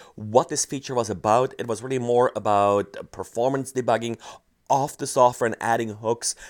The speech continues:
that allow you to log when certain libraries are loaded and the like. But nevertheless, this wasn't a feature that developers had to enable. It was enabled by default, and there was no clean way to actually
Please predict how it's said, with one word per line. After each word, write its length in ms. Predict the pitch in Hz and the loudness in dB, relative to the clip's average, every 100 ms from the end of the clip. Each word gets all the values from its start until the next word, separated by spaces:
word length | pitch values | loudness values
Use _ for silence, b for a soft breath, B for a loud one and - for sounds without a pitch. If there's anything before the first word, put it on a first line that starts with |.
| B | B
that 100 | 107 | 0
allow 300 | 110 113 120 | 6 8 8
you 180 | 113 107 | 4 0
to 340 | - 110 98 - | -2 -2 -2 -4
log 680 | 98 101 117 120 113 - - | -4 2 4 6 6 4 -6
when 380 | 95 92 117 113 | -8 -2 -2 -2
certain 340 | - 113 107 | -2 -4 0
libraries 540 | 101 107 107 110 95 | 4 4 4 2 -2
are 100 | - | -2
loaded 340 | 101 92 95 87 | -2 2 0 -2
and 200 | - 95 | -8 -4
the 80 | 92 | 0
like. 260 | 107 110 - B B | 2 0 -6 B B
But 300 | - 113 113 - | 4 6 4 -2
nevertheless, 800 | 104 104 113 131 123 117 139 - B B - | -8 -2 2 4 6 4 4 0 B B -4
this 240 | 110 - - | -2 -2 -8
wasn't 600 | 80 82 90 120 147 143 | -14 -2 6 6 6 -6
a 60 | |
feature 560 | 120 135 120 - 123 120 | -6 -6 -8 -4 -2 -2
that 600 | 95 101 101 107 107 - | -4 -8 -6 -4 -4 -6
developers 600 | 104 101 104 - 101 95 | -4 0 0 0 -2 -2
had 300 | - 98 101 - | -4 -6 -8 -8
to 60 | |
enable. 640 | 95 92 90 110 120 123 117 B B | -12 -10 -6 -2 2 2 0 B B
It 180 | - 95 | -8 -2
was 240 | 98 92 | 0 0
enabled 580 | - 101 104 101 104 - 101 92 69 | -4 -4 -2 0 -2 -4 -14 -10 0
by 220 | 104 120 | 2 2
default, 520 | 123 - 104 123 123 B B B | 0 -2 2 2 2 B B B
and 360 | 107 113 117 - | -2 0 0 -2
there 100 | 123 | -2
was 200 | 127 127 | -2 -2
no 80 | 147 | -4
clean 300 | - 135 123 | -4 -6 -2
way 200 | 120 120 | 0 0
to 240 | - - | -2 -6
actually 380 | 104 - 123 - | -6 -6 -10 -10